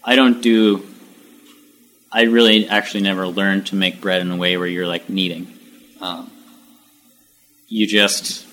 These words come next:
take the wet dough, you pick up one side of it and fold it over, and you do that four times. Um, you let it sit to relax a little bit,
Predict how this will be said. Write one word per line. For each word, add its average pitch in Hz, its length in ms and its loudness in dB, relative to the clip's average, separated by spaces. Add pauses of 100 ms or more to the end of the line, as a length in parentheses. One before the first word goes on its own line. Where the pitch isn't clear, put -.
(380)
take 127 280 2
the 117 100 0
wet 110 320 4
dough, 117 460 4 (140)
you 110 80 -6
pick 131 240 0
up 120 140 2
one 117 160 0
side 117 260 4
of 131 60 4
it 123 120 2
and 101 120 -10
fold 110 300 2
it 110 40 4
over, 165 400 2 (380)
and 104 100 -4
you 107 100 0
do 113 120 4
that 107 180 2
four 117 180 2
times. 139 580 2 (540)
Um, 101 580 0 (240)
you 110 140 -2
let 107 160 6
it 107 120 -4
sit - 600 0
to - 80 -4
relax 110 420 4
a 120 60 -2
little 117 200 2
bit, 147 300 0